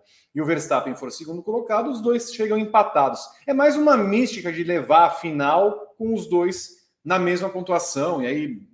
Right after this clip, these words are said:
fazer toda a propaganda correta, inclusive, em cima da, de, de, desse cenário. Mas como o Gabriel falou,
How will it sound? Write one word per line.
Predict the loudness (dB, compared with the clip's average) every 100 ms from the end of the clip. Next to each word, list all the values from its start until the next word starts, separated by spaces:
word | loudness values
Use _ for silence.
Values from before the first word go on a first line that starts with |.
| _
fazer | _ -4 -2 -6
toda | -6 -2 -2
a |
propaganda | -2 -4 -4 -4 -6 -8 -10 _ _ _
correta, | -2 0 -2 -2
inclusive, | -8 -10 -8 -10 -12 _ _ -8
em | -6
cima | -6 -6 -4 -2 -4 -8 -20 _ _
da, | -6 0 4 6 6 6 4 2 -2 -8 -16
de, | -16 -16
de, | -8 -8 -6
desse | -6 -6 -4
cenário. | -4 0 -2 -4 -14 _ _ -6
Mas | -6 -4
como | -2 -2 0 -4 -4 -6 -6 -6
o | -4
Gabriel | -2 -2
falou, | -2 0 0 -4 -12